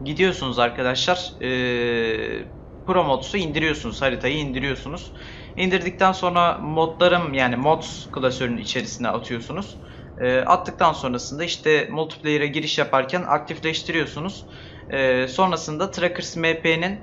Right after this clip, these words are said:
Pro Mods için hazırlamış olduğu, e, serverlardan birisine giriyorsunuz. Yaklaşık üç tane server var şu anda. Pro Mods bir, Pro Mods iki ve, e, U S A yani Amerika için yapılmış olan, e, Pro Mods serverlarına giriş yapabiliyorsunuz.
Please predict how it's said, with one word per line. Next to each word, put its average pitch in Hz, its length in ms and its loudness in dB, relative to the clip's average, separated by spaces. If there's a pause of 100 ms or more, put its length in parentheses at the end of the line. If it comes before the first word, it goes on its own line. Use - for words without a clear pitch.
Pro 175 160 4
Mods 165 300 2
için 185 240 -2
hazırlamış 156 600 0
olduğu, 147 520 0 (260)
e, 127 380 6
serverlardan 165 720 4
birisine 165 380 0
giriyorsunuz. 135 500 -4
Yaklaşık 151 420 0
üç - 180 -6
tane 127 260 2
server 117 300 0
var 113 200 2
şu - 200 -2
anda. 123 380 0 (320)
Pro 151 160 2
Mods 143 340 -2
bir, 175 180 0
Pro 147 180 0
Mods 139 260 -4
iki 196 200 0
ve, 170 120 8
e, 139 680 2
U 151 40 2
S 151 160 -2
A 147 40 6
yani 123 380 2
Amerika 156 440 0
için 131 220 0
yapılmış 131 500 -2
olan, 156 280 0 (360)
e, 131 300 4
Pro 170 200 4
Mods 170 340 0
serverlarına 151 500 2
giriş 170 320 -2
yapabiliyorsunuz. 170 800 -2